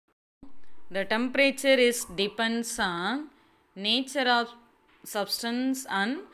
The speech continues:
mass of substance. So, என்னது மாஸ்னா அதோட அந்த சப்ஸ்டன்ஸோட வெயிட் எவ்வளோ இருக்கு அப்படின்னு சொல்றோம். And nature என்னது? சாலிட், லிக்விட், கேசியஸ் மேட்டரான்னு பார்க்கணும். So, அந்த டெம்பரேச்சர் எப்படி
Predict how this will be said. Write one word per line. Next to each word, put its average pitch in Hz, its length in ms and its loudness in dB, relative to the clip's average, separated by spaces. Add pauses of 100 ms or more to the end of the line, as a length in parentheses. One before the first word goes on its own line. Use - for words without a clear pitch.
(380)
mass 233 280 2 (160)
of 226 100 -2 (100)
substance. 170 480 -8 (480)
So, 214 80 -4 (880)
என்னது 220 240 -2 (340)
மாஸ்னா 233 500 2 (140)
அதோட 214 280 2
அந்த 208 160 -4
சப்ஸ்டன்ஸோட 208 560 0 (120)
வெயிட் 214 300 0
எவ்வளோ 190 240 2
இருக்கு 180 260 -4
அப்படின்னு 208 300 -8
சொல்றோம். 170 300 -6
And 196 80 0 (140)
nature 233 340 0
என்னது? 196 260 0 (160)
சாலிட், 202 560 4
லிக்விட், 196 480 -2
கேசியஸ் 190 500 0
மேட்டரான்னு 170 480 -6
பார்க்கணும். 143 280 -12 (500)
So, 208 80 -4 (180)
அந்த 208 200 -2
டெம்பரேச்சர் 220 600 0 (140)
எப்படி 202 220 0